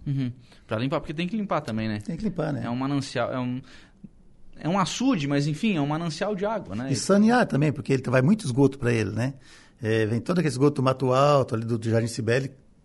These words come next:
Speaker 2: praticamente cai ali dentro dele,
Speaker 1: E
Speaker 2: né?
Speaker 1: aí, ali, ali é esgoto mesmo,
Speaker 2: É
Speaker 1: né?
Speaker 2: esgoto puro.
Speaker 1: É esgoto,
Speaker 2: É
Speaker 1: né? Não,
Speaker 2: esgoto,
Speaker 1: não
Speaker 2: esgoto.
Speaker 1: tem, não é
Speaker 2: Não
Speaker 1: plu-,
Speaker 2: tem
Speaker 1: não é só,
Speaker 2: tratamento, não
Speaker 1: não,
Speaker 2: tem nada.
Speaker 1: não, e não é só pluvial que passa
Speaker 2: Não,
Speaker 1: ali,
Speaker 2: não,
Speaker 1: né?
Speaker 2: é esgoto,
Speaker 1: Ali,
Speaker 2: esgoto,
Speaker 1: ali
Speaker 2: esgoto.
Speaker 1: tem esgoto também, né?
Speaker 2: É,
Speaker 1: Daí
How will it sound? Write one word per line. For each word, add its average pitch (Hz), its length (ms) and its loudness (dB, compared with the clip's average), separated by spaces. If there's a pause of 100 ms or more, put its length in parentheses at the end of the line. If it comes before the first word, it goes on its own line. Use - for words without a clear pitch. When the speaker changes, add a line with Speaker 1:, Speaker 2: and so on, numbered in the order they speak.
(300)
Speaker 2:
praticamente 117 460 -4
cai 127 200 0
ali 120 100 0
dentro 127 240 -4
dele, 123 240 -2
Speaker 1:
E 107 60 -4
Speaker 2:
né? - 40 -2
Speaker 1:
aí, 107 140 -2
ali, 95 160 -6
ali 104 180 -6
é 131 40 -2
esgoto 139 380 -2
mesmo, 98 220 -4
Speaker 2:
É 90 40 -8
Speaker 1:
né? 104 40 -2
Speaker 2:
esgoto 104 320 -2
puro. - 240 -10 (380)
Speaker 1:
É 101 60 -10
esgoto, 117 340 -8
Speaker 2:
É - 60 -8
Speaker 1:
né? 92 40 -4
Não, 101 80 -4
Speaker 2:
esgoto, 110 160 -6
Speaker 1:
não 107 80 -2
Speaker 2:
esgoto. 107 200 -6
Speaker 1:
tem, 120 460 -4
não 110 240 -4
é - 20 0
Speaker 2:
Não 139 60 0
Speaker 1:
plu-, 160 120 -2
Speaker 2:
tem 135 80 8
Speaker 1:
não 131 140 6
é 131 60 10
só, - 100 4
Speaker 2:
tratamento, 135 380 10
não 139 60 2
Speaker 1:
não, 147 60 4
Speaker 2:
tem 156 120 10
nada. 143 160 8
Speaker 1:
não, 220 80 4
e - 20 2
não 151 160 4
é 202 60 6
só 214 160 6
pluvial 147 520 2
que - 120 -16
passa 117 260 -2
Speaker 2:
Não, - 60 0
Speaker 1:
ali, 101 80 0
Speaker 2:
não, 98 80 -2
Speaker 1:
né? - 140 -4
Speaker 2:
é - 40 -6
esgoto, 104 220 -2
Speaker 1:
Ali, 139 240 2
Speaker 2:
esgoto, 156 160 0
Speaker 1:
ali 104 80 2
Speaker 2:
esgoto. 135 160 -4
Speaker 1:
tem 151 140 -4
esgoto 143 320 -4
também, 110 280 -4
né? 90 80 -4
Speaker 2:
É, - 40 -6
Speaker 1:
Daí 90 100 -6